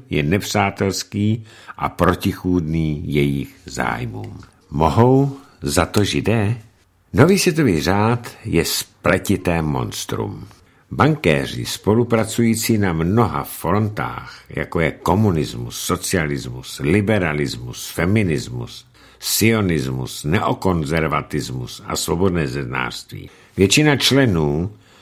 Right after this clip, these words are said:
ani neví, že tato pokroková hnutí jsou tajně oddána světové revoluci, což je eufemismus pro nadvládu bankéřů a satanismu.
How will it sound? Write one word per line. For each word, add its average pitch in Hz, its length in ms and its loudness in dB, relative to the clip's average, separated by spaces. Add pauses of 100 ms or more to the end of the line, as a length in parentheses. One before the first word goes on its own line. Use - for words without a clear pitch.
(200)
ani 101 300 2
neví, 71 760 -2 (420)
že - 180 0
tato 117 300 4
pokroková 69 1040 0
hnutí 78 540 -2
jsou 76 280 0
tajně 92 480 0
oddána 87 640 -2
světové 80 520 0
revoluci, 76 720 0 (560)
což - 300 2
je 87 140 -2
eufemismus 101 920 0
pro 71 180 -2
nadvládu 80 560 0
bankéřů 73 800 -2
a 65 120 -4
satanismu. - 760 -8